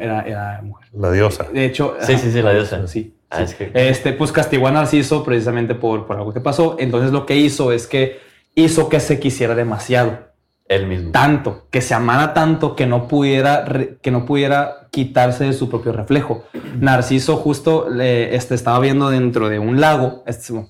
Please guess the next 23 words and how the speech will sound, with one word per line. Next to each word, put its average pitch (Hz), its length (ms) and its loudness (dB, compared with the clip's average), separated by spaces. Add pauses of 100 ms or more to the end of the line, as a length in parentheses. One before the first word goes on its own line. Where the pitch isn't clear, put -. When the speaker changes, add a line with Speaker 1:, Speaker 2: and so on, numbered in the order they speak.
Speaker 1:
dentro 113 280 -2
de - 20 0
un 117 80 0
lago, 110 160 0
no, 107 80 -6
se 127 60 -2
estaba 135 200 2
viendo 180 200 2
en 190 60 0
el 185 60 2
reflejo 151 560 2
de 127 60 2
un, 123 140 0
de 120 80 0
un 139 180 2
lago 127 360 0 (720)
y 120 840 4
en 127 120 2
ese 120 140 0
momento 123 300 0
se 123 140 -6
quiso 123 220 -4
tanto 165 440 0